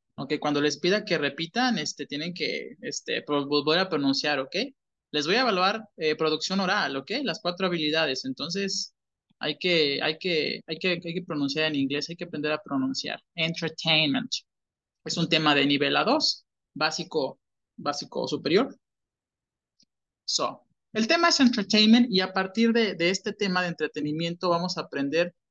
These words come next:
los comparativos y vocabulario acerca de a very interesting thing,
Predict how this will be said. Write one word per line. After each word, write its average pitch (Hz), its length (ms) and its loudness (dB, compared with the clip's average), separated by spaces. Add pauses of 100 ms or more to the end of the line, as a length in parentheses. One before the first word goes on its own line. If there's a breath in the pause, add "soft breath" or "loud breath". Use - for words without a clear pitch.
los 147 220 -2
comparativos 151 1120 0
y 156 280 -2
vocabulario 151 760 0
acerca 156 480 -4
de - 260 -4 (1000)
a 170 200 -4
very 185 240 0
interesting 190 560 -2
thing, 180 440 -4